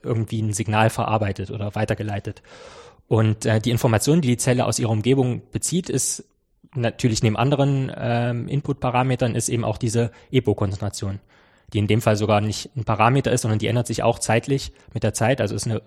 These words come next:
Variable, wenn man so will, weil sie von den Zellen, von den Zellen wird das epo aufgenommen und je nachdem, wie viel epo da ist,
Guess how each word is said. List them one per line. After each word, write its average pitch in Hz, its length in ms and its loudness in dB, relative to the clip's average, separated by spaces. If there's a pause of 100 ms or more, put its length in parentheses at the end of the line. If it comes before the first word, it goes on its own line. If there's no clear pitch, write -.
Variable, 107 480 -2
wenn 123 120 -4
man 123 100 -4
so 123 180 -6
will, 135 180 -4 (360)
weil 110 180 2
sie 107 100 0
von 117 100 0
den 107 100 2
Zellen, 117 460 0
von - 140 -4
den 107 100 -2
Zellen 110 180 0
wird 107 80 0
das - 100 -4
epo 117 240 0
aufgenommen 160 520 2
und 110 120 -2
je 117 80 2
nachdem, 131 320 2
wie 123 80 0
viel 120 160 0
epo 120 280 0
da 110 180 0
ist, 170 340 -4